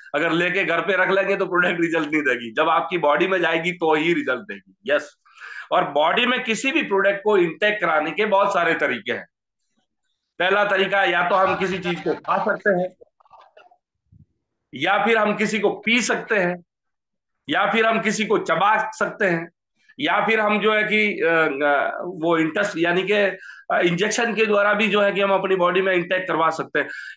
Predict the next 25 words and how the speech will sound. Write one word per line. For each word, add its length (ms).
यानी 260
कि 100
प्रोडक्ट 420
को 140
किसी 240
भी 100
तरीके 380
से 160
अपनी 260
body 300
में 120
intact 380
तो 120
करवानी 360
होती 260
है 60
sir। 160
तो 240
इस 280
product 640
को 120
लेने 420
का 360
थोड़ा 180
टेक्निक 540